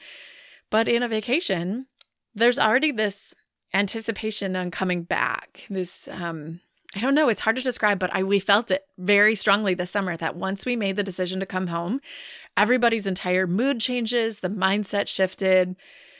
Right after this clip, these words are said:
You could just feel the heaviness. And I was afraid that if I didn't give myself enough time, we weren't gonna really experience what we were hoping to experience on this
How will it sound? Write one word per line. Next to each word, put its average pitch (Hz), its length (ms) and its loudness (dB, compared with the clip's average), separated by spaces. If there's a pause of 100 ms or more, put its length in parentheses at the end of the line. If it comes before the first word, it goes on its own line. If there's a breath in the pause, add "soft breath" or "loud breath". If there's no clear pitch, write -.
(160 loud breath)
You 220 180 2
could 247 180 -2
just 226 280 -4
feel 240 220 2
the 190 120 2
heaviness. 175 680 -2 (140)
And 202 160 -2
I 208 420 6
was 240 160 -2
afraid 190 380 2
that 202 240 0
if 196 240 0
I 190 60 0
didn't 214 260 -2
give 254 160 -4
myself 196 400 -2
enough 180 200 -4
time, 175 360 -4
we 180 100 -2
weren't 190 300 -2
gonna 208 160 -2
really 190 480 0
experience 175 520 -6
what - 100 -6
we 175 80 -2
were 170 100 -4
hoping 175 340 -6
to 175 100 -4
experience 175 440 -4
on 202 120 -2
this 202 280 -6